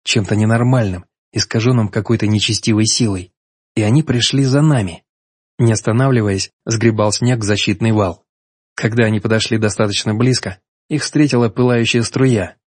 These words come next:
выпущенная из тяжёлой огнемётной системы импа. Какая бы сила ни вмешалась и не нарушила природный цикл жизни и смерти, вторгаясь в саму ткань существования, ей оказалось не под силу тягаться с весело горячей липкой огнесмесью.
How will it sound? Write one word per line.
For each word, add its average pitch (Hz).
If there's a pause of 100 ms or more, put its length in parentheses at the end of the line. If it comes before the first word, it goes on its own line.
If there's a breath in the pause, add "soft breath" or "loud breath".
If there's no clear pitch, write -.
(100)
выпущенная 123
из 101
тяжёлой 120
огнемётной 107
системы 113
импа. 95 (680)
Какая 131
бы 120
сила 123
ни 110
вмешалась 113
и 117
не 117
нарушила 113
природный 107
цикл 107
жизни 107
и 104
смерти, 123 (260)
вторгаясь 117
в -
саму 113
ткань 110
существования, 113 (460)
ей 117
оказалось 113
не 120
под 147
силу 104
тягаться 120
с -
весело 107
горячей 110
липкой 107
огнесмесью. 107